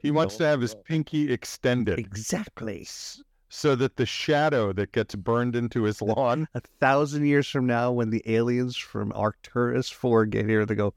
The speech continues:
Speaker 3: "That man there had style."
Speaker 1: Look at that. Yeah, he had his, he had his pinky out.
Speaker 2: I, I don't
Speaker 3: Well, they
Speaker 2: think
Speaker 3: will
Speaker 2: that's
Speaker 3: call it his Grocknick, but yeah. I don't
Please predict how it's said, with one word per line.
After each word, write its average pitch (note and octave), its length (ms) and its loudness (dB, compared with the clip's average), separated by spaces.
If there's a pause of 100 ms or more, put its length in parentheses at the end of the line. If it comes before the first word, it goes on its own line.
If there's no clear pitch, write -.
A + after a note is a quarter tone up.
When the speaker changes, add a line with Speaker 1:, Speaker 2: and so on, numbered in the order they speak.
(260)
Speaker 3:
"That F2+ 320 -2
man G2 280 2
there G2 280 -2
had F#2+ 220 -4
style." - 520 -10 (920)
Speaker 1:
Look C#3+ 240 2
at - 140 -4
that. B2 340 0
Yeah, F#2+ 320 0
he A#2+ 140 0
had E3 160 0
his, G#2+ 100 -2
he D#3+ 260 2
had A3+ 140 2
his B2 120 0
pinky C4+ 440 0
out. D2 240 -4 (1200)
Speaker 2:
I, G2+ 60 -6 (160)
I F#2 140 2
don't F#2 180 0
Speaker 3:
Well, B2 100 4
they B2+ 100 4
Speaker 2:
think B2+ 40 4
Speaker 3:
will A#2 80 4
Speaker 2:
that's E2 100 -4
Speaker 3:
call A2+ 140 4
it F#2+ 60 0
his F#2 140 -4
Grocknick, G2+ 600 -2
but E2 220 -4
yeah. E2 180 -4 (560)
I - 80 -10 (800)
don't F3+ 220 4